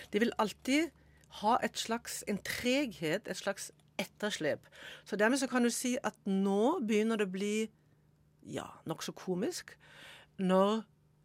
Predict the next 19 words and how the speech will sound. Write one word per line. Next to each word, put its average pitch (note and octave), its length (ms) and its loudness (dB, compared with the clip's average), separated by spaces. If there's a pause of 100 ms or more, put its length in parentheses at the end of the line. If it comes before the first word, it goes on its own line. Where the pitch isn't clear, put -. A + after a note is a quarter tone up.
(460)
de G#3+ 180 2
som A3+ 140 -2
sitter G#3+ 300 -6
i - 60 -10
posisjonen, F#3 760 -4 (880)
og F#3+ 160 2
de G#3+ 160 0
som A3 160 -2
faktisk - 880 -10
dominerer F#3+ 640 4
både F3 380 4 (640)
statsmakten, F3+ 1040 -4
institusjonene, F#3 1080 0 (640)
eh, D#3 280 0
og F3 120 0
i D#3+ 60 0
stor A3 360 0
grad D#3+ 340 2
holdningene F3 840 0